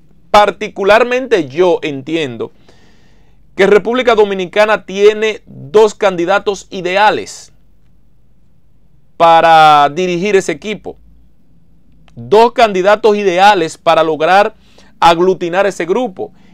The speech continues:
Y es el caso de, eh, Fernando Tatis padre y Tony Peña. Pero a mí particularmente, a mí particularmente me gusta Fernando Tatis. ¿Por qué?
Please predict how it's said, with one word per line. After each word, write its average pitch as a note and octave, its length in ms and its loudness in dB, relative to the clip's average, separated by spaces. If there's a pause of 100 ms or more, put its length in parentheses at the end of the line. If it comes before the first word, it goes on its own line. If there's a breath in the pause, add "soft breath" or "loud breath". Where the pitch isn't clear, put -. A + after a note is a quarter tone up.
Y C#3+ 100 -6
es D#3 100 -4
el F#3+ 100 -4
caso F#3+ 440 2
de, D#3 580 -2 (240 soft breath)
eh, - 180 -4
Fernando E3 540 -2
Tatis F#3+ 440 -2
padre E3 480 0 (1300)
y F3+ 120 -4
Tony G3 320 -2
Peña. A#2 500 -6 (880 soft breath)
Pero A#3 260 4
a G#3+ 100 4
mí B3 220 -4
particularmente, F#3+ 1120 -2
a D#3 140 2
mí F#3+ 220 -2
particularmente E3+ 800 -4
me D#3+ 100 -8
gusta E3+ 240 -4
Fernando D3+ 460 -6
Tatis. A2+ 340 -8
¿Por A#3 420 2
qué? A#2 320 -8